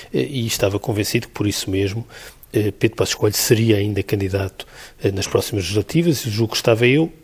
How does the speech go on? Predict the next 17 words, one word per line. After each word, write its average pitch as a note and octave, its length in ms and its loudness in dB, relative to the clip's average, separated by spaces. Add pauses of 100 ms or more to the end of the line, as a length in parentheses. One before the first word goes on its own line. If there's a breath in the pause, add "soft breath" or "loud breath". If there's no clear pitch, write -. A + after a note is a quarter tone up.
mas - 140 -4
também C3+ 240 2
os D3 140 -2
candidatos A#2+ 760 2
à A#2+ 60 2
liderança A2+ 360 2
do A#2 60 -2
P A#2 140 0
S A#2+ 200 0
D, F#2+ 140 -2
os F#2+ 240 -4
que - 160 -10
já G2+ 220 -2
se - 240 -6
anunciam B2 640 0
e A2+ 40 -2
pré-anunciam, A#2+ 680 0